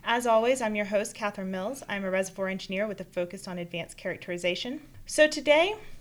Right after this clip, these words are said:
let's talk. I'm a little pissed off, and I think it's time to start getting loud.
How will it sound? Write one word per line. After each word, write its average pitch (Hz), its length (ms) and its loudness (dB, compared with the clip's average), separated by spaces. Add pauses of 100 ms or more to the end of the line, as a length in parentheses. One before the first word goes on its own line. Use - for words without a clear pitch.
(560)
let's 262 260 -2
talk. - 460 -10 (920)
I'm 359 220 4
a 392 100 2
little 320 220 6
pissed 277 340 2
off, - 380 -2 (420)
and 220 320 0
I 226 140 0
think 269 440 -4
it's 240 280 0
time 226 360 -2
to 220 120 -8
start 214 400 -2
getting 202 320 -4
loud. 165 420 -4